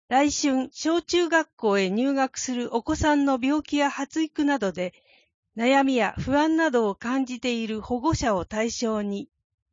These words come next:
就学相談を受け付けています。一人一人のお子さんが、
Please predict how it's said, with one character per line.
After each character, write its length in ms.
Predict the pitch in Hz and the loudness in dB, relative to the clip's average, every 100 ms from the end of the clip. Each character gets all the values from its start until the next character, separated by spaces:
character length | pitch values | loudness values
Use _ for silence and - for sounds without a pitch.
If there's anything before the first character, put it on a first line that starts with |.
| _ _ _ _ _ | _ _ _ _ _
就 260 | - 320 359 | -6 0 2
学 260 | 339 339 - | 0 -2 -4
相 260 | 339 311 | -2 0
談 280 | 220 196 180 | 2 0 0
を 140 | 175 | -4
受 120 | 170 208 | -6 -8
け 160 | 285 | -8
付 240 | 285 - 226 | -8 -6 -6
け 0 | |
て 100 | 180 | -6
い 160 | 160 | -8
ま 140 | 170 170 | -8 -10
す。 280 | - 160 - _ _ _ _ _ _ _ _ _ _ _ _ _ _ | -12 -14 -18 _ _ _ _ _ _ _ _ _ _ _ _ _ _
一 260 | - - 330 | -20 -4 -2
人 140 | 320 | -2
一 260 | 330 - 330 | -4 -4 -2
人 140 | 285 | 0
の 160 | 214 175 | 0 -2
お 40 | |
子 140 | 170 220 | -2 -4
さ 220 | - 220 | -2 -2
ん 120 | 202 | -4
が、 200 | 196 190 | -8 -10